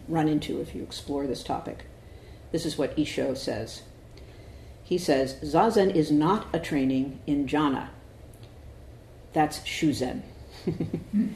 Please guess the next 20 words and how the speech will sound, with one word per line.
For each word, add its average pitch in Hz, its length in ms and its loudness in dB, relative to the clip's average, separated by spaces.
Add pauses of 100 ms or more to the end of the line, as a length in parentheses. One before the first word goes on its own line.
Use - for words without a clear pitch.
(420)
Right? 135 340 -2
He 175 120 0
says 165 220 10
it's 160 160 6
one 220 300 8
genre 180 600 4 (220)
of 131 160 -2
Buddhist 135 320 0
practice, - 560 -8 (720)
like 143 520 2
the 156 140 6
three 175 760 2 (480)
studies, - 800 2 (580)
um, 135 440 -2
which 147 180 -2
he 143 120 0
says 135 280 -2
are, 127 280 -2 (120)
are, 135 440 -8
uh, 139 240 -8